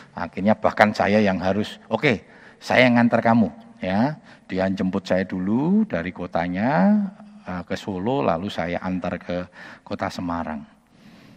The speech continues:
Sudah sempat berobat ke daerah mana ya, Jawa Barat. Itu selama seminggu. Jadi dia pergi sampai seperti ngekos di sana seminggu, hari Jumat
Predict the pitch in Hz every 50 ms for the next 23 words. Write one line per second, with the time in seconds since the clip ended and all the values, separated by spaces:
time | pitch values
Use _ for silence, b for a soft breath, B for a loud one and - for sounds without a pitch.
0 | B B B _ _ _ _ _ - - 233 220 208 202 196 - 208 180 165 -
1 | 185 180 175 165 175 165 170 - - 147 147 135 - - 151 147 - - - 143
2 | 131 - 123 104 - - 117 120 120 127 131 127 113 120 131 139 135 120 90 80
3 | 87 98 117 113 - 104 101 104 101 101 - - 92 90 87 85 - - - -
4 | _ _ _ _ _ _ _ _ _ _ - 127 127 117 - 156 139 - 120 117
5 | 117 117 120 107 - 113 113 110 107 107 101 90 78 - - - _ - - B
6 | B B B B B B B - 98 - 101 87 104 95 98 - 98 98 - -
7 | 117 117 123 127 131 135 139 143 151 151 143 - - 101 90 90 92 98 90 -
8 | - - 101 - 104 95 - 101 101 101 101 - - - 113 101 - _ - 110
9 | 98 - - - - 104 - 104 98 98 95 98 110 120 131 120 - 117 110 107
10 | 104 104 104 117 135 143 B B B B B - 104 104 107 107 - 117 107 101
11 | - 113